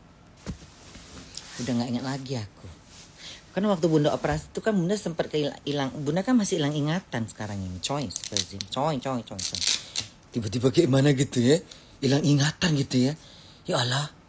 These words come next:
sama Abi juga lupa gitu, isrem amat. Enak bener kalau lupa sama Abi gitu ya.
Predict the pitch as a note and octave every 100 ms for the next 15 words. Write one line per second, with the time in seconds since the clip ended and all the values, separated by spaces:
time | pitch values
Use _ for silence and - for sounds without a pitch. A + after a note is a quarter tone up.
0 | - - - - - - B2 C#3+ C3 F3+
1 | C#3 C3 C#3+ G3 G#3+ F#3 F#3 - - -
2 | C#3 C#3+ F3+ E3+ - - - - - -
3 | C#3+ E3 D#3+ G3 C4 B3+ G#3 F#3+ F#3 E3+
4 | E3 E3+ E3 C3+ E3 A3